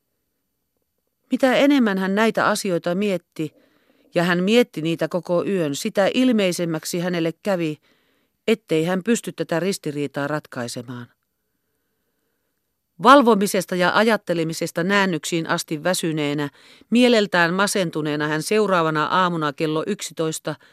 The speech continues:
meni hänen ylhäisyytensä luo. "Mikä on teidän laiminlyöntiinne syynä?", kysyi tämä. "Upseerikunniani kautta vakuutan",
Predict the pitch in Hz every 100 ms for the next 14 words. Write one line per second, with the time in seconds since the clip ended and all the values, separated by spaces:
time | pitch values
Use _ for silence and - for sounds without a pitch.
0 | _ _ _ _ _ _ - 202 202 175
1 | 170 160 208 196 151 160 160 147 143 139
2 | 139 156 156 127 120 _ _ _ _ _
3 | _ _ _ _ _ _ _ _ _ _
4 | _ _ _ _ _ _ _ - 214 -
5 | 180 117 160 156 - 156 151 139 139 139
6 | _ _ - 156 202 196 170 151 165 165
7 | 135 143 139 139 139 233 208 127 113 113
8 | _ _ _ _ - 139 143 135 135 135
9 | 123 - _ _ _ _ _ _ _ _
10 | _ _ _ _ _ _ 277 262 - 226
11 | 202 214 208 185 175 180 165 214 208 165
12 | 185 202 175 151 139 139